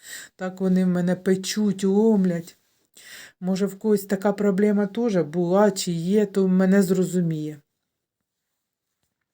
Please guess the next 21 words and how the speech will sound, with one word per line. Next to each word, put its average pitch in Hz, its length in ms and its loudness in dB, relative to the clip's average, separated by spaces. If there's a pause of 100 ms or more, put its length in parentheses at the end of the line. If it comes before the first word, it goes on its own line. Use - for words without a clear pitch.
(920)
І 214 360 -2 (440)
<clears throat> 220 400 2
написала 185 800 4
жіночка, 180 580 -2
що 175 140 -4
якщо 180 360 2
б 160 80 -6
не 170 100 -2
було 175 280 0
світ-, 190 360 -6 (140)
світла, 185 540 -2
то 180 160 -2
ви 175 120 -2
що 175 200 -4
б 160 120 -8
до 175 160 6
ранку 214 360 2
б 165 100 -18
корову 156 400 -6
тримали 156 500 -6
недоїну? 156 600 -8